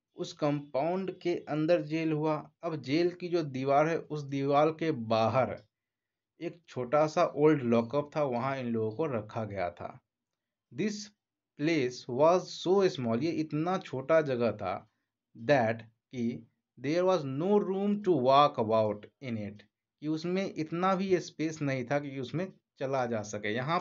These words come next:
पर जो रूम लिखा हुआ है, "there was no room to walk about", तो इस रूम का मतलब हो गया जगह, मतलब स्पेस, टहलने के लिए वहाँ पे जगह भी नहीं था। "And so we were allowed", और इसीलिए इन लोगों को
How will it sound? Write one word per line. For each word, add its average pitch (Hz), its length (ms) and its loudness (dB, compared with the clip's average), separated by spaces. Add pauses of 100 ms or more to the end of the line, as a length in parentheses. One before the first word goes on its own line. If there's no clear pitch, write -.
पर 180 140 -2
जो 170 140 0
रूम 156 300 -4
लिखा 143 280 0
हुआ 123 260 2
है, 120 80 0
"there 127 220 0
was 131 240 2
no 139 240 0
room 135 260 -2 (160)
to 127 80 -6 (140)
walk 135 260 0
about", 104 300 -4 (460)
तो 135 40 -12
इस 139 180 -6
रूम 160 200 -2
का 147 120 0
मतलब 135 320 -4
हो 123 100 -2
गया 156 160 0 (120)
जगह, 107 400 0 (100)
मतलब 107 500 -6 (540)
स्पेस, 107 560 -10 (500)
टहलने 143 340 -2
के 127 120 -6
लिए 120 100 0
वहाँ 113 200 0
पे 160 180 -4
जगह 120 300 2
भी 107 140 -2
नहीं 95 220 -8
था। 92 200 -12 (800)
"And 196 340 0
so - 260 0 (440)
we 175 100 -2 (160)
were 147 200 8 (120)
allowed", 139 500 4
और 147 220 2
इसीलिए 151 500 0
इन 156 240 0
लोगों 165 240 4
को 175 120 0